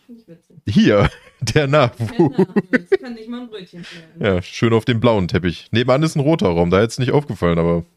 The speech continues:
Speaker 2: sie musste
Speaker 1: Ist
Speaker 2: ja
Speaker 1: der rote Raum fürs Feuer?
Speaker 2: Nee, der rote Raum ist für die, äh, Seminare. Ich weiß nicht warum.
Speaker 1: Ja, damit die sich die Köpfe einschlagen.
Speaker 2: Wahrscheinlich.
Speaker 1: Anstatt den irgendwie so gelb-grün zu machen oder so, weiß ich nicht.
Speaker 2: Ich wei-, ich glaub aber nicht, dass wir einen Feuerraum haben. Ich glaub, das ist ein Mythos aus How I Met Your Mother.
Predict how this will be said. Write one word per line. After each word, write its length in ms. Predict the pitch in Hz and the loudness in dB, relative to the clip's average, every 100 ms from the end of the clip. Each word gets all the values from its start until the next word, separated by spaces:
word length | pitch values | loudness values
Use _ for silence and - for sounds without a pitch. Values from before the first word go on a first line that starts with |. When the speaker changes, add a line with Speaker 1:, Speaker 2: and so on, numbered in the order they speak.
| _ | _
Speaker 2:
sie 120 | 95 | -6
musste 240 | 98 - | -4 0
Speaker 1:
Ist 60 | 214 | 0
Speaker 2:
ja 40 | - | 0
Speaker 1:
der 80 | |
rote 280 | 233 240 240 | -8 -16 -16
Raum 200 | 180 180 - | -18 -20 -20
fürs 160 | 185 | -20
Feuer? 260 | _ 202 277 - | _ -20 -20 -16
Speaker 2:
Nee, 160 | - 95 | -6 -2
der 100 | 95 | 0
rote 280 | 98 113 120 | 2 0 0
Raum 240 | 110 110 | 0 0
ist 80 | 107 | -2
für 140 | - 107 | -4 -2
die, 240 | 104 101 | -2 -2
äh, 600 | 95 95 95 95 95 95 98 | -2 0 2 4 2 0 -4
Seminare. 720 | 92 95 92 101 98 85 82 82 _ _ - 104 | -4 -2 0 2 0 0 -2 -6 _ _ -20 -18
Ich 100 | 82 | -10
weiß 200 | 90 85 | -6 -6
nicht 160 | 85 - | -8 -10
warum. 320 | 82 104 185 - _ _ _ _ | -8 -6 -8 -12 _ _ _ _
Speaker 1:
Ja, 100 | 233 | -16
damit 180 | 190 185 | -16 -14
die 60 | 185 | -16
sich 220 | 180 - | -16 -20
die 40 | |
Köpfe 220 | - 285 254 | -20 -20 -16
einschlagen. 640 | 175 190 185 180 175 175 | -16 -16 -18 -18 -18 -10
Speaker 2:
Wahrscheinlich. 440 | - 202 101 78 78 - | -2 0 2 0 -6 -16
Speaker 1:
Anstatt 300 | 185 233 202 | -20 -18 -18
den 140 | 190 | -18
irgendwie 240 | 170 190 180 | -18 -18 -18
so 140 | 180 | -18
gelb-grün 520 | 180 180 - 190 233 | -16 -18 -18 -16 -16
zu 100 | 247 | -14
machen 300 | 247 254 247 | -16 -18 -18
oder 160 | 226 220 | -20 -20
so, 300 | 226 226 220 156 | -20 -20 -20 -20
weiß 220 | 151 165 | -20 -20
ich 140 | 160 | -20
nicht. 200 | 165 165 _ - | -20 -20 _ -20
Speaker 2:
Ich 80 | - | -4
wei-, 120 | 95 - | -4 -2
ich 120 | - | -2
glaub 180 | 104 98 | -2 0
aber 160 | 92 | 0
nicht, 160 | 95 95 | -2 -4
dass 120 | 85 | -4
wir 60 | 85 | -6
einen 80 | |
Feuerraum 600 | 82 87 82 80 82 82 | -2 0 0 0 -2 -2
haben. 200 | 82 82 | -2 -2
Ich 60 | 82 | -4
glaub, 120 | 85 | -4
das 140 | 85 85 | -6 -10
ist 140 | - | -10
ein 80 | 82 | -6
Mythos 280 | 85 85 82 | -4 -4 -4
aus 180 | 82 | -4
How 180 | 87 87 | -2 -2
I 20 | |
Met 140 | 85 85 | -2 -2
Your 80 | 87 | -2
Mother. 360 | 87 87 87 | 0 0 -4